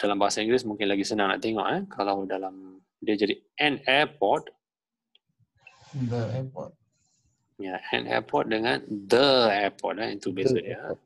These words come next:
Speaker 3: Definite.
Speaker 1: Nah, definite, eh. Kalau dalam bahasa Melayu nak tengok tu,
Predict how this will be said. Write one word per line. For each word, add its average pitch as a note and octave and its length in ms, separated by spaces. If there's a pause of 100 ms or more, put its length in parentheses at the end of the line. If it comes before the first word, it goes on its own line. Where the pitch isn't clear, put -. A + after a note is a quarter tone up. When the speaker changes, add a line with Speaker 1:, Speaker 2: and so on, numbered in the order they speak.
(720)
Speaker 3:
Definite. C3+ 460 (880)
Speaker 1:
Nah, F2+ 240
definite, G2+ 400
eh. D#3 160 (3000)
Kalau G2+ 160
dalam G2 160
bahasa G2+ 240
Melayu G2+ 240
nak A2 160
tengok A2 240
tu, B2 80